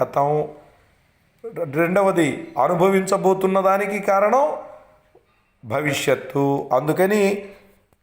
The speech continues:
గతాన్ని మనం ఎలాగూ మార్చలేము, దాన్ని విస్మరించి వర్తమానంలో వివేకమైనటువంటి మన బుద్ధితో, వినయశీలమైనటువంటి మన ప్రవర్తనతో, విజ్ఞత కలిగినటువంటి ఆచరణతో మనం జాగ్రత్తగా బతకాలి.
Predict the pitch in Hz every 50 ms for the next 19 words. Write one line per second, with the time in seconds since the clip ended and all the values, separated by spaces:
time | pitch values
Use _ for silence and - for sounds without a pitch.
0 | - 123 131 135 135 - 175 175 185 190 190 185 180 175 170 160 156 165 165 170
1 | 165 175 180 165 147 143 151 160 - - 156 151 147 135 135 131 131 135 139 143
2 | 147 - - - - _ - 117 131 143 143 139 131 127 120 - - 180 180 165
3 | 156 143 127 - - 131 135 135 135 - - - - - - _ _ 113 120 131
4 | - - 185 185 190 185 185 180 175 170 165 170 175 160 147 147 147 170 180 180
5 | 180 180 175 170 170 165 165 160 156 156 156 151 156 170 151 147 139 135 131 135
6 | 135 131 135 151 139 - 143 139 139 143 143 151 - - - - - - _ -
7 | 113 123 143 170 185 190 185 190 - 185 175 175 170 170 170 165 165 160 165 160
8 | 160 160 165 156 147 139 135 127 - 123 131 147 147 - - 147 143 143 135 139
9 | - 135 135 139 139 139 143 139 - - - - _ _ - 117 139 139 147 185
10 | 196 196 202 196 175 185 180 175 180 175 170 165 175 165 170 165 160 - 190 226
11 | 254 262 - - - - _ - 107 120 156 170 165 - 170 156 151 147 135 -
12 | - 131 131 135 139 135 - - - - - - - - 123 139 165 185 190 180
13 | 135 131 135 151 160 160 170 156 147 - 143 127 165 175 - - - 160 - 139
14 | - - 135 127 120 123 131 135 135 131 - -